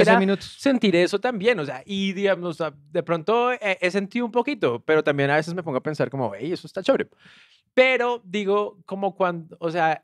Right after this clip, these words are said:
Speaker 1: hablo con otros comediantes y entonces como que cuando escucho de la fama de otros, digo, "Ah, pero no está tan chévere".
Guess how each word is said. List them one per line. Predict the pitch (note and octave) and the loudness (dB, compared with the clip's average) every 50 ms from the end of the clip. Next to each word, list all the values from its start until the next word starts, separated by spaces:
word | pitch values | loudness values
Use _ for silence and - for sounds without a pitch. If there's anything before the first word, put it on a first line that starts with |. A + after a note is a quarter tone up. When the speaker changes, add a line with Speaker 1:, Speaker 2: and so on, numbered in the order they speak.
| _ _ | _ _
Speaker 1:
hablo | - D#3 E3 E3 E3+ F3 F3 | 2 2 2 4 2 0 -2
con | - F#3+ F#3 | -2 -6 -6
otros | D#3 C#3+ D3+ - | -6 -8 -8 -8
comediantes | - F3 F3 F3 E3+ D3+ C#3+ C3+ B2 D3 C#3+ - | -6 -6 -4 -2 -2 -2 -4 -4 -6 -8 -6 -4
y | E3+ | -6
entonces | D#3+ C#3+ - D3 C3 B2 - C#3+ C#3 C#3+ C3+ - - _ _ _ _ _ _ _ _ _ | -6 -6 -6 -8 -8 -6 -4 -2 -2 -2 -4 -6 -14 _ _ _ _ _ _ _ _ _
como | - E3+ E3 E3+ E3 - | -6 -4 -2 -2 -2 0
que | - E3 D#3+ D#3 D3+ C#3+ C#3+ C#3+ C#3 C#3 C#3 C#3 C3+ C3+ _ | 0 2 4 4 4 4 2 2 2 2 0 0 -2 -4 _
cuando | - E3 D#3+ D#3 D#3 C#3+ D3+ D3 C#3+ C#3+ C#3+ C#3+ C#3 C#3 C#3 | 0 2 2 2 2 0 0 2 2 4 4 4 4 4 2
escucho | C#3 C3+ - - D#3+ D3+ C#3 - F3+ E3+ F3 | 0 -2 -4 -6 -6 -6 -4 -2 0 2 2
de | F3 F3 F3+ | 4 2 2
la | F3 D#3 D3+ | 0 -2 -4
fama | - E3 D#3+ D#3 D#3 D#3+ D#3+ | 0 0 0 0 0 -2 -2
de | F3 F#3 | 0 0
otros, | F3+ F3 - E3 E3+ F3 E3 D#3 | -2 -2 -2 -4 -4 -4 -2 -2
digo, | E3 E3 D#3 F3 E3 D#3+ D3 - | -4 -2 -2 -2 -4 -6 -12 -14
"Ah, | - - E3+ F#3 F3 | -14 -12 -12 -12 -14
pero | - D#3 D#3 D#3 | -16 -16 -14 -14
no | D3+ | -16
está | C#3 - D#3+ | -16 -16 -18
tan | - F3 F#3 F3 | -18 -18 -18 -8
chévere". | - A#3 A3+ F3 C3 G#2 F2+ | -4 -2 -2 -2 -2 -6 -8